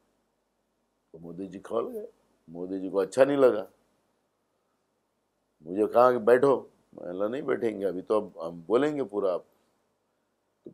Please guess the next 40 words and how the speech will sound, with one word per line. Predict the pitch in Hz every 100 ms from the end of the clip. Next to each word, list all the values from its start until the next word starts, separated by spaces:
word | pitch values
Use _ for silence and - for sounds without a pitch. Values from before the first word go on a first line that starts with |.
| -
फिर | 339 330 320 _ _ _ _ _ _ _ _ _ -
उनने | 117 123
पूछा, | 110 95 110
मैंने | 107 117
बोला, | 127 123
"आपने | 131 135
कहा | 131 127 127
कि | 123 123 110 90 _ _
ओबीसी | 98 95 123 120 120
का | 123
मंत्रालय | 113 107 110 107
हम | 104 95
बनाएंगे | 90 85 82 80 90 _ _ _ _ _ _ 90
दो | 95
हज़ार | 95 90
चौदह | 92 87 92
में | 92 85
आपने | - 82
डिक्लेयर | 87 113 117
किया | 113 110
था | - 104 _ _ _ _ _
चुनाव | - 104 101 95
में।" | 90 - _ _ _ _ _ _ _ _ _ _ _ -
तो | 107
बोला | 135 151
कि, | 160
"मैं | 151
मंत्रालय | 151 135 117 160 165
बंद | 160 147 131
करना | 135 127
चाहता | 117 101 98 120
हूँ | 123
और |
तुम | 127
मंत्रालय | 113 107 135 165
खोलने | 143 165 160
की | 147
बात | 143 135
करते | - 95 -
हो।" | 76